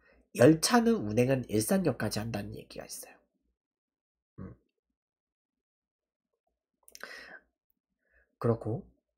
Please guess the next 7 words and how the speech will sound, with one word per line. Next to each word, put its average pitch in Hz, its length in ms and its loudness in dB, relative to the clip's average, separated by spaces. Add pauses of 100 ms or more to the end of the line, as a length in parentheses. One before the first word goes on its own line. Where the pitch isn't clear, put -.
(220)
그 131 100 -6
다음에 151 640 0 (2250)
장례식장이 202 1000 2
이제 104 400 0
일회용 233 400 4
플라스틱 262 560 2
접시를 104 600 2